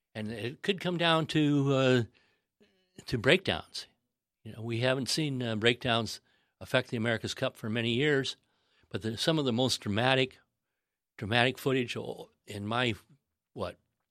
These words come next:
forty-five years of being involved in the America's Cup,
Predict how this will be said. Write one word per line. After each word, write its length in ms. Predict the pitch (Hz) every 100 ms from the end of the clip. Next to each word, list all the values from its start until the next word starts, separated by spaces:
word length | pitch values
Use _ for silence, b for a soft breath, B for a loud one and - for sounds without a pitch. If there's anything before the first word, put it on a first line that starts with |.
| _ _ _ _
forty-five 560 | - 131 123 - 120 107
years 340 | 127 117 90
of 100 | 101
being 220 | 85 110 104
involved 420 | 95 110 113 101
in 80 | 95
the 60 |
America's 360 | 98 104 95 -
Cup, 280 | 123 107